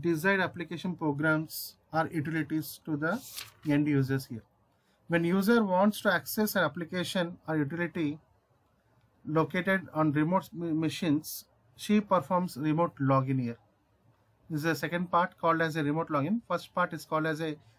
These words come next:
local login. With the help of terminal driver, with the help of some keyboard to the access the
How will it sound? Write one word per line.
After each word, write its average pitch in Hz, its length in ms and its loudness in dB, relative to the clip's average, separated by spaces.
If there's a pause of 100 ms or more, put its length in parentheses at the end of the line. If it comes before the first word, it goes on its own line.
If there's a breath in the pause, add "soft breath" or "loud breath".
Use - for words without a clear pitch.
(180 soft breath)
local 156 280 2
login. 123 360 0 (560)
With 143 80 -8
the 165 60 2
help 151 180 2
of 170 160 0
terminal 151 320 2
driver, 151 380 0 (440)
with 139 80 -6
the 156 40 2
help 156 160 2
of 170 120 0
some 143 200 -4
keyboard 151 420 -2 (200)
to 160 80 -2
the 151 320 0 (120)
access 156 480 -4
the 160 260 2